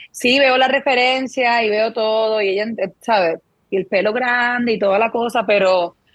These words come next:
no sé, como que no fue, la parte de arriba a mí no me gustó,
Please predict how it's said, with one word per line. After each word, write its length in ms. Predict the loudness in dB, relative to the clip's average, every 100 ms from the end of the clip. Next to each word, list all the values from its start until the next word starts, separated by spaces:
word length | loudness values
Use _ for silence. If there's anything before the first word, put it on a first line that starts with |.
| -14 -4
no 240 | 0 0
sé, 280 | 2 2 4
como 200 | 0 0
que 120 | -2
no 200 | -2 -4
fue, 760 | -4 0 2 2 2 0 -2 -8 _ _ _ _ _ _
la 140 | -2
parte 220 | -2 -2 -2
de 60 |
arriba 220 | 0 -2
a 20 | -4
mí 100 | -4
no 60 |
me 80 | -2
gustó, 680 | -4 -2 0 2 2 -2